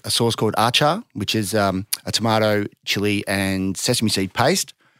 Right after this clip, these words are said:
That's the, the fundamental. But we've sort of brought together,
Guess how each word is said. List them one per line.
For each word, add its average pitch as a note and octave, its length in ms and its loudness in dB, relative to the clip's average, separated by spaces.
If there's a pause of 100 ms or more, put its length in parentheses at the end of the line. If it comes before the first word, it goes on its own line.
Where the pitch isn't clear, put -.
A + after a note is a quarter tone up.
(120)
That's - 220 -2
the, G#2+ 180 -2
the - 140 -8
fundamental. A#2+ 640 -2 (180)
But A2 140 -4
we've C3+ 160 2
sort B2 160 2
of G2 180 -8
brought A#2 220 0
together, G#2+ 400 0